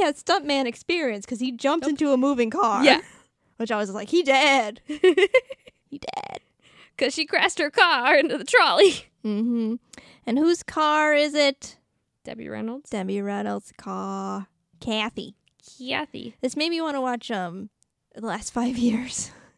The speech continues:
Speaker 1: <laughs>
Speaker 2: Why?
Speaker 1: 'Cause the character's name is Kathy.
Speaker 2: I know, but that movie is terrible.
Speaker 1: Yeah, we're gonna watch it.
Speaker 2: Ugh.
Speaker 1: Kathy doesn't really like movies. She says movies aren't acting. They're just like,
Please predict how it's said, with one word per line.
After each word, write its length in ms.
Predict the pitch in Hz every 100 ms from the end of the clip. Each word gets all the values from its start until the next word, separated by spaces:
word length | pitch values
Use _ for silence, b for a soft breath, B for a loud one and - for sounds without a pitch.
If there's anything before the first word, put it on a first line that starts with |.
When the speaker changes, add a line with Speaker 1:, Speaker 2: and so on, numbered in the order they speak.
| _
Speaker 1:
<laughs> 360 | _ _ _ _
Speaker 2:
Why? 520 | - - - - 214
Speaker 1:
'Cause 200 | - 311
the 100 | 311
character's 420 | 294 311 320 349 311
name 140 | 285
is 120 | 285
Kathy. 680 | - 285 294 320 226 185 196 - -
Speaker 2:
I 80 |
know, 240 | 262 254 302
but 120 | 269
that 140 | 240 214
movie 340 | 226 254 269
is 140 | 240 -
terrible. 580 | - 233 240 220 - - _
Speaker 1:
Yeah, 220 | - 127
we're 80 | -
gonna 220 | - -
watch 380 | - - - -
it. 220 | 233 226 _ _
Speaker 2:
Ugh. 340 | 262 254 269 254 B B B B B B B _ _ _ _ -
Speaker 1:
Kathy 880 | - 302 349 415 - 226 214 202
doesn't 400 | 202 226 269 294
really 260 | 247 247 226
like 280 | 196 196 214
movies. 800 | 196 185 175 139 127 127 220 -
She 240 | - 269
says 640 | 320 233 202 196 196 196 208
movies 560 | 220 381 370 277 233
aren't 280 | - 202 196
acting. 600 | - 139 - - 180 202
They're 140 | 208 220
just 260 | 220 240
like, 480 | 226 202 196 196 -